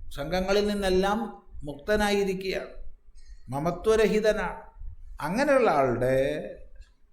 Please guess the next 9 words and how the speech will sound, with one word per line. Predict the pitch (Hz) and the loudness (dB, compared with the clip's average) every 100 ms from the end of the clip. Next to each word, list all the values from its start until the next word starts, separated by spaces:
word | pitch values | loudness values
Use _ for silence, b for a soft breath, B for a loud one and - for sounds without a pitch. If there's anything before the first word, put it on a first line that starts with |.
| - - - | -20 -16 -6
ആരുടെ? | 180 247 240 208 180 - - - - | -4 0 2 2 0 -6 -12 -12 -10
ജ്ഞാനാവസ്ഥിത | - 160 180 208 233 240 247 240 - - 247 254 226 | -6 -2 -2 0 2 2 2 0 -4 -6 -2 -2 0
ചേതസഹ, | 233 233 233 226 202 170 - - | 0 0 0 0 -2 -2 -6 -10
ജ്ഞാനത്തിൽ | 151 170 202 226 214 - 247 262 - | -8 -4 -2 -2 -4 -2 -2 -2 -4
അവസ്ഥിതമായ | 170 196 - 240 233 226 220 214 226 226 | -4 -4 -4 -4 2 2 2 2 2 0
ചിത്തത്തോടു | 190 - 214 214 214 208 202 | -2 -2 0 4 6 6 4
കൂടിയവൻ്റെ, | 190 190 180 175 151 135 - - - - - - - - - - - - - - - - - - | 2 4 4 2 0 -4 -8 -10 -10 -10 -10 -12 -16 -20 -20 -20 -20 -16 -16 -16 -14 -12 -10 -8
സദാ | 139 165 190 220 233 | -2 2 4 4 2
ജ്ഞാനവിചാരം | 185 165 180 214 214 185 190 190 202 | -2 -2 -2 0 0 0 2 4 4